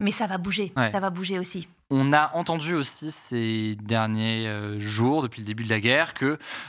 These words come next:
Speaker 2: euh, la, la, cette motivation à aller, euh, envahir, euh, l'Ukraine était portée évidemment par en partie cette propagande qu'on évoque, euh, de Vladimir Poutine, mais par plus largement le sentiment d'un déclassement de, euh, la Russie, euh, ces dernières années à l'échelle du monde et,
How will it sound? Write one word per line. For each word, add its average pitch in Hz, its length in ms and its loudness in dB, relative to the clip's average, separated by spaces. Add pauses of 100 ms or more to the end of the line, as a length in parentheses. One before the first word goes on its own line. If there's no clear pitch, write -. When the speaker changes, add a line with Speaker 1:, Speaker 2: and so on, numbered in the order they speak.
Speaker 2:
euh, 110 180 4
la, 113 440 2
la, 110 340 0 (960)
cette 120 180 -2
motivation 160 720 0 (100)
à 117 180 2
aller, 127 260 2
euh, 117 200 0
envahir, 120 520 0
euh, 110 100 0
l'Ukraine 143 440 2
était 123 200 -6
portée 127 400 0 (220)
évidemment 120 340 0
par 110 260 -2
en 110 120 -8
partie 113 220 -10
cette - 180 -10
propagande 120 460 0
qu'on 107 180 -10
évoque, 113 300 -6
euh, 113 120 -4 (360)
de 117 100 2
Vladimir 120 260 0
Poutine, 180 360 -2 (280)
mais 151 140 4
par - 340 -2
plus 147 140 -2
largement 143 400 2
le 175 60 -2
sentiment 147 380 0
d'un 123 220 0 (320)
déclassement 156 840 0
de, 123 200 -2
euh, 135 280 2
la 113 160 -2
Russie, 135 560 -6
euh, 120 80 -4
ces 123 140 -4
dernières 120 240 2
années 131 380 0
à 113 240 -2
l'échelle 120 340 0
du 113 140 -6
monde 156 340 0
et, 143 160 2